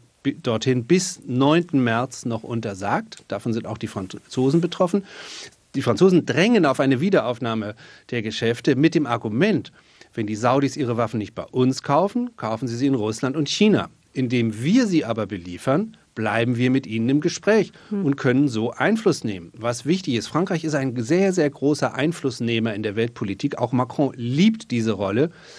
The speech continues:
Speaker 1: Ich meine sagen zu können, anders als das in Deutschland der Fall ist. Aber Frankreich fühlt sich wirklich als Diplomat auf großer Bühne berufen. Das haben alle französischen Präsidenten getan. Sie haben diese Rolle mit mal mehr, mal weniger Geschick, äh, ausgeübt. Ich glaube, Macron ist da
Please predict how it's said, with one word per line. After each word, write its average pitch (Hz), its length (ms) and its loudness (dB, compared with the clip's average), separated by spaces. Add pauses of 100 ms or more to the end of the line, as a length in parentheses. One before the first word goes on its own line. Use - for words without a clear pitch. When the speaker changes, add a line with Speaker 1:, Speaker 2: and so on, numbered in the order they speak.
(280)
Speaker 1:
Ich 139 160 -6
meine 151 420 4
sagen 165 240 0
zu 165 100 -8
können, 160 280 2
anders 160 320 -4
als 143 140 -6
das 147 120 -4
in 127 80 -2
Deutschland 135 320 0
der 104 80 -6
Fall 90 240 -12
ist. - 180 -16
Aber 123 140 0
Frankreich 165 400 -2
fühlt 185 220 -2
sich - 160 -6
wirklich 170 260 -4
als 127 240 -4
Diplomat 156 600 0
auf - 100 -4
großer 156 320 0
Bühne 175 260 0
berufen. 120 720 0 (320)
Das - 100 -20
haben 113 120 -6
alle 156 160 0
französischen 120 420 -2
Präsidenten 113 540 -2
getan. 123 360 0
Sie 147 140 2
haben 143 80 2
diese 139 180 2
Rolle 131 240 2
mit 123 220 0
mal 127 240 -2
mehr, 135 240 -2
mal 117 220 -4
weniger 160 260 2
Geschick, - 400 -8 (440)
äh, 131 100 -2
ausgeübt. 135 560 -2
Ich 123 80 -10
glaube, 139 200 0
Macron 131 400 0
ist 120 160 -6
da 107 260 -4